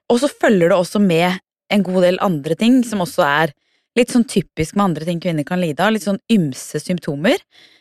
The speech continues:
Eh, det ble oppdaget hos meg fordi jeg hadde økt hårvekst som ungdom. Det er veldig vanlig. Det er vanlig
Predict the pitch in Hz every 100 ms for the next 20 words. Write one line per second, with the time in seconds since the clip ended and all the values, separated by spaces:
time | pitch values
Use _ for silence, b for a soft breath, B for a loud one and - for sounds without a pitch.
0 | b - 208 202 202 185 208 240 - -
1 | - 165 156 - 214 190 180 185 196 190
2 | 185 170 - 160 165 - - 202 196 156
3 | 156 294 - - - 202 196 190 185 214
4 | 170 139 269 - _ _ _ _ 196 170
5 | 160 170 165 151 185 220 220 208 160 160